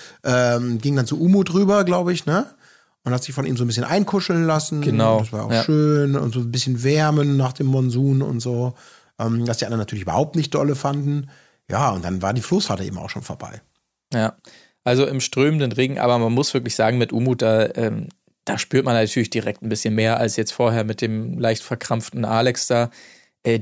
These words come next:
Speaker 2: das muss man schon sagen. Und sie befindet ja auch, sie hat sich super wohl, äh, gefühlt oder es hat sich super angefühlt, sagt sie konkret hier mit Umut. Ähm, ja, genau, aber wie du schon sagst, danach, es geht ja doch noch ins Trockene zum Snacken und Bier in den Pavillon und da natürlich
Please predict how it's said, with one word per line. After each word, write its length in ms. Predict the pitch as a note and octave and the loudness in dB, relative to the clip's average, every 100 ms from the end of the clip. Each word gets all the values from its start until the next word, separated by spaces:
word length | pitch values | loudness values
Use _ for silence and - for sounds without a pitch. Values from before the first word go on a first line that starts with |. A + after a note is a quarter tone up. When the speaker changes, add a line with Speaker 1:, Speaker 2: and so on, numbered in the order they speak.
| - | 0
Speaker 2:
das 220 | C#3 - | 0 0
muss 140 | C3 | 0
man 140 | A#2+ G#2+ | 0 0
schon 220 | A2+ B2 | 0 2
sagen. 220 | A#2+ A#2 | 2 2
Und 200 | D3 C#3+ | 2 2
sie 140 | C#3 A#2+ | 2 0
befindet 440 | A2+ - C3 B2 | 0 0 0 0
ja 100 | G#2+ | 0
auch, 160 | - A#2+ | 0 0
sie 160 | - | -2
hat 100 | A#2+ | -2
sich 160 | B2 A2+ | -2 -4
super 440 | B2 B2+ - A2+ G#2+ | -2 -2 0 -2 2
wohl, 400 | A#2 B2 A#2+ - | 2 4 2 0
äh, 240 | A#2+ A2+ A2+ | 0 2 0
gefühlt 340 | A2 B2 A#2+ | 0 0 2
oder 120 | A2+ | 0
es 140 | G#2 B2 | 0 -2
hat 80 | |
sich 160 | A#2+ A#2+ | -4 -2
super 320 | C3+ C3+ C3 | -4 -2 -2
angefühlt, 460 | B2 B2 - A2+ A2 | -2 -4 -4 -6 -4
sagt 240 | A2+ A2 | -6 -8
sie 80 | A2+ | -8
konkret 480 | A#2 G#2+ - A2+ - - - _ _ | -8 -6 -4 -4 -4 -14 -20 _ _
hier 120 | B2+ | -2
mit 180 | A#2 A2+ | 0 0
Umut. 440 | - A#2+ B2 B2 - - _ _ _ _ - | -2 0 2 0 -6 -20 _ _ _ _ 0
Ähm, 500 | B2 A#2 A2 G#2+ G2+ _ - | 2 2 2 0 -4 _ -4
ja, 280 | B2+ G2+ B2+ | 0 0 -2
genau, 200 | C3 A#2+ | 0 2
aber 240 | - B2 | 2 2
wie 80 | B2 | 2
du 100 | C3+ | 0
schon 200 | B2+ B2+ | 0 -2
sagst, 380 | A#2 A2+ B2+ - | 0 2 0 -2
danach, 400 | A2+ A2 A#2 C3 | -2 2 0 0
es 200 | - B2+ | -4 -4
geht 160 | - B2+ | -2 0
ja 80 | B2+ | 2
doch 160 | B2+ | 2
noch 140 | C3+ B2 | 2 0
ins 160 | A#2+ - | -2 -2
Trockene 400 | B2+ C#3+ C3 B2+ | -2 -2 -2 -2
zum 180 | B2+ A#2 | -4 -4
Snacken 400 | B2 C3 C3+ B2 | 0 -2 0 -4
und 140 | A2+ | 0
Bier 240 | B2 B2+ | 2 2
in 80 | C3 | 2
den 120 | B2 A2+ | -2 0
Pavillon 560 | B2 A#2+ B2 A#2 A#2 | 0 2 2 2 0
und 200 | A#2+ A2 | -4 -4
da 140 | G#2 A#2+ | -4 -4
natürlich 580 | A#2 - A2+ A2+ - | -4 -2 0 0 -4